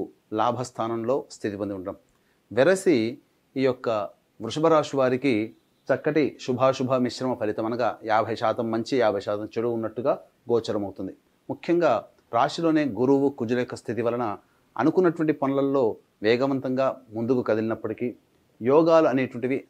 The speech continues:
సాధారణంగా కలుగుతాయి. కాబట్టి ఎంతో గొప్పగా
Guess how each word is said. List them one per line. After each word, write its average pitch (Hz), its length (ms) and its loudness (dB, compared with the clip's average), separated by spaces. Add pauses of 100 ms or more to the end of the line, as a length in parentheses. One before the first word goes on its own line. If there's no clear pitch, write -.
(140)
సాధారణంగా 113 580 0 (100)
కలుగుతాయి. 101 500 -4 (420)
కాబట్టి 175 400 2 (520)
ఎంతో 185 220 4 (120)
గొప్పగా 151 340 2